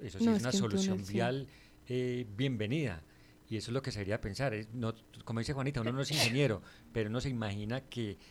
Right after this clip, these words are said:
Speaker 1: que existen todas esas maneras de, de, de sacar adelante algo así, de soluciones.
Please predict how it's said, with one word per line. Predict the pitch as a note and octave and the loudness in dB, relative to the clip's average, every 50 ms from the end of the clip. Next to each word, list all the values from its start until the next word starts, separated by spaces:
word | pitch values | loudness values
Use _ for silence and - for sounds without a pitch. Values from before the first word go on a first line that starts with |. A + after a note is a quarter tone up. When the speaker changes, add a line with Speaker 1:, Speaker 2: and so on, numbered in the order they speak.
| - - - | -20 -20 -10
Speaker 1:
que | - - | -6 -6
existen | G#2+ F#2 - - C#3 E3 D3+ - D#3+ D3 | -4 -4 -2 0 0 0 0 -2 -4 -4
todas | C#3+ D3+ C#3+ C#3 C3 | -4 -2 -2 -2 -2
esas | C#3 B2+ | -4 -4
maneras | A#2+ G#2 G2+ G#2 G#2+ B2 A2+ | -4 -4 -2 -2 -2 -2 -2
de, | A2+ A2 G#2 G#2 F#2 | -2 -2 -2 -2 -2
de, | F#2 G2 F#2+ F#2 F#2+ | -4 -4 -4 -6 -6
de | E2 F#2+ F#2 F2+ F2+ F2 | -6 -6 -6 -6 -6 -8
sacar | - G2 F#2 - G2+ G2 | -8 -10 -8 -6 -4 -4
adelante | A#2+ A2+ G#2 G2 F#2 F2+ - A2 A2+ | -2 -2 -4 -4 -6 -6 -4 -2 -2
algo | A#2+ B2 A#2 A2+ | -2 -2 -2 -4
así, | A2+ - A#2 A#2+ | -4 -4 -4 -4
de | A2 G2 - - | -4 -6 -8 -10
soluciones. | - - - A2 G#2+ F#2+ F2+ - B2+ D3+ D3 G#2+ E2 - - | -12 -8 -4 -2 -2 -2 -2 -2 -2 0 -2 -2 -6 -10 -16